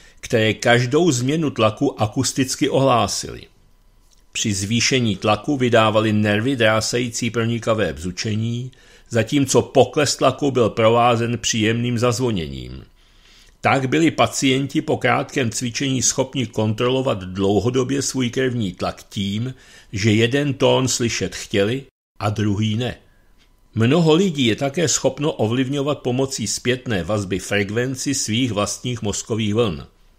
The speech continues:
To je dnes známé a uznávané. Amsinkovi pacienti patřili k těm, kteří se s terapeutickými možnostmi biologické zpětné vazby setkali jako první.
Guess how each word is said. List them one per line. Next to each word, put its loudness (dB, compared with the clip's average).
To 6
je 6
dnes 2
známé 0
a -4
uznávané. -2
Amsinkovi 2
pacienti 0
patřili -2
k -14
těm, -2
kteří 0
se 0
s 2
terapeutickými 0
možnostmi 0
biologické 2
zpětné 0
vazby -4
setkali -2
jako -2
první. -8